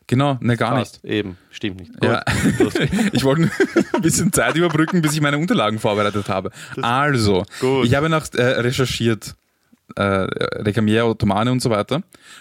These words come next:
Speaker 1: Und ich habe nach dem Wort Ottomane gesucht und da kam lustigerweise falscher Freund, das Wort falscher Freund vor.
Speaker 2: Mhm.
Speaker 1: Weil es gibt das englische Wort, das, ähm, ein ähnliches englisches Wort, das heißt Ottoman. Ja?
Speaker 2: Wow.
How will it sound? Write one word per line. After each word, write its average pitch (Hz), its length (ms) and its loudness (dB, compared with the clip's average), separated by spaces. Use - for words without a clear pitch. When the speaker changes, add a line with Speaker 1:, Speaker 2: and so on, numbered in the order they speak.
Speaker 1:
Und 117 500 -4
ich - 60 -12
habe 123 80 -6
nach 123 100 -4
dem 117 140 -6
Wort 107 200 -2
Ottomane 110 460 -6
gesucht 131 480 -10
und 117 180 -8
da 113 100 -4
kam 110 460 -6
lustigerweise 107 840 -6
falscher 107 460 -4
Freund, 98 420 -4
das 98 140 -10
Wort 101 180 -4
falscher - 320 -6
Freund 95 320 -8
vor. - 240 -8
Speaker 2:
Mhm. 82 300 -10
Speaker 1:
Weil 101 300 -4
es - 140 -12
gibt - 120 -10
das 117 100 -6
englische 104 460 -8
Wort, 95 320 -4
das, 107 480 -8
ähm, 104 720 -8
ein 107 100 -6
ähnliches 120 380 -6
englisches 113 340 -6
Wort, 110 140 -4
das 107 80 -10
heißt 107 200 -6
Ottoman. 101 600 -8
Ja? 101 180 -8
Speaker 2:
Wow. 82 220 -10